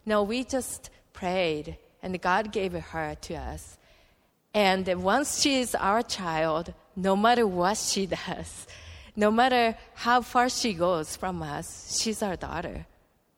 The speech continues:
That cannot be changed. And then that has been a really powerful message to her,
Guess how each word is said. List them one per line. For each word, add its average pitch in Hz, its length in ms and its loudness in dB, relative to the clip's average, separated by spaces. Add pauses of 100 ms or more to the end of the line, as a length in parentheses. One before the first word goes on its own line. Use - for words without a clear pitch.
(100)
That 220 440 0
cannot 160 420 -8
be 165 140 -4
changed. - 720 -10 (420)
And 202 180 0
then 185 200 -4
that 269 500 4
has - 360 -6
been 185 360 -4
a 175 260 -2 (500)
really 262 440 0
powerful 220 560 -4
message 196 640 -4
to 165 340 -2 (300)
her, 160 380 0